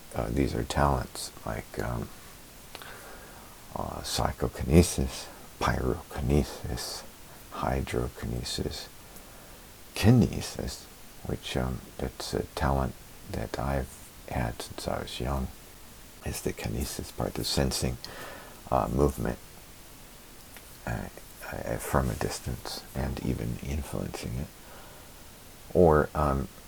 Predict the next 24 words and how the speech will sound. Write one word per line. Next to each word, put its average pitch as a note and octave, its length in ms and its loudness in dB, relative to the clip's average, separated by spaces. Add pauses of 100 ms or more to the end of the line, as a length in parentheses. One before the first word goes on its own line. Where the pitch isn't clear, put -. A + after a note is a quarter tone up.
(140)
reading C#2+ 460 6
thoughts A1 340 0
that B1+ 120 2
are B1 100 0
just - 240 -6
flying C2+ 440 0
around C2 440 0
in A#1 160 -4
the D2 220 -2
ether, B1 360 0
and, A#1 140 -4 (180)
or G#1 240 -4
knowing C#2 400 6
events, A#1+ 760 -2 (520)
uh, - 120 -12 (140)
either A#1+ 440 2 (580)
at - 220 2
the A1+ 100 0
time C2 560 0 (100)
or G1+ 140 -4 (100)
before A#1+ 380 2
the - 140 -6
time A1+ 480 -6
or G#1 120 -4